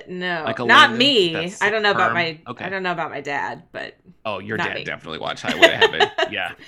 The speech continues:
Speaker 2: D J
Speaker 1: Probably.
Speaker 2: Midnight Master Blaster, absolutely, as he's spinning to Highway to Heaven. No doubt in my mind.
Speaker 1: <laughs>
Speaker 2: Douglas Emerson, also in Alfred Hitchcock Presents.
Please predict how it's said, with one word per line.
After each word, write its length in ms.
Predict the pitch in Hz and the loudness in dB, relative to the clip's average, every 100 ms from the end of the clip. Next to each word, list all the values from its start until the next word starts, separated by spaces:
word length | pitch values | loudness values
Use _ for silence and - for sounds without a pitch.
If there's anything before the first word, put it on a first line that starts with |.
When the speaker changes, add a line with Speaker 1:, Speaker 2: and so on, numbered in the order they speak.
| - - | -10 0
Speaker 2:
D 60 | |
J 40 | 147 | 2
Speaker 1:
Probably. 160 | 196 143 | 2 2
Speaker 2:
Midnight 340 | 135 127 131 | 0 0 -2
Master 340 | 120 120 - 120 | -4 -6 -6 -4
Blaster, 440 | 120 120 - 127 | -2 -4 -4 -4
absolutely, 880 | 117 131 226 - 104 110 110 104 98 | -2 -2 -4 -6 -8 -8 -8 -8 -8
as 140 | 104 | -10
he's 160 | - 107 | -12 -14
spinning 340 | - 110 107 101 | -8 -8 -8 -8
to 120 | 110 | -6
Highway 300 | 104 101 107 | -4 -4 -4
to 80 | 107 | -4
Heaven. 360 | 95 - 202 - - 117 | -6 -2 -2 0 -2 0
No 100 | 113 | -2
doubt 220 | - - | -4 -6
in 60 | |
my 100 | 113 | -6
mind. 480 | 107 113 113 107 107 - - - | -6 -4 -4 -4 -8 -14 -18 -12
Speaker 1:
<laughs> 300 | - - - | -12 -10 -10
Speaker 2:
Douglas 280 | 143 135 127 | -6 -6 -6
Emerson, 300 | 147 123 127 | -8 -8 -10
also 340 | 131 143 143 131 | -6 -6 -6 -6
in 60 | |
Alfred 260 | 117 113 110 | -6 -8 -12
Hitchcock 440 | 110 - 101 - | -14 -8 -10 -10
Presents. 540 | - 87 69 58 - | -14 -12 -12 -14 -20